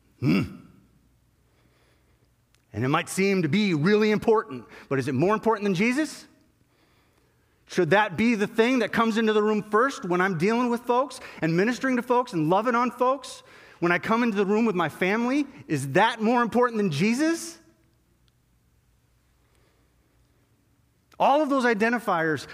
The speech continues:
can come into my life and they, they can have ownership over me if I let them,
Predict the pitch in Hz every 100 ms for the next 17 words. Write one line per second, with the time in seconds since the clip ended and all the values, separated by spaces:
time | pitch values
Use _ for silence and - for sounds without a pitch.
0 | - - 208 185 247 277 233 196 196 208
1 | 226 202 175 180 - - 233 285 - 302
2 | 262 240 202 220 311 285 196 185 190 165
3 | 165 165 175 170 151 131 123 160 - -
4 | 247 262